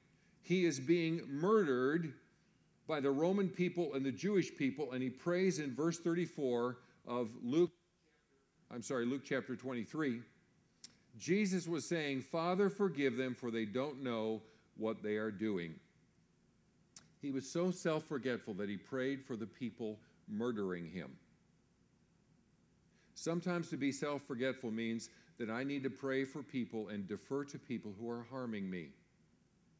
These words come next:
Defer to people who are harming me.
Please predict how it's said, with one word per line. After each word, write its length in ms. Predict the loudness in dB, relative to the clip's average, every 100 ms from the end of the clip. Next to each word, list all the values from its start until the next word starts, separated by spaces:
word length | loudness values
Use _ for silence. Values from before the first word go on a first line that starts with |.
| _ _ _ _ _ _ _ _ _ _ _ _ _ _ _ _ _ _ _ _ _ -18 -4
Defer 480 | -2 -2 -2 0 0
to 180 | 0 -2
people 520 | -2 -6 -6 -6 -6
who 100 | -6
are 200 | -6 -6
harming 420 | -8 -8 -6 -8
me. 220 | -10 -14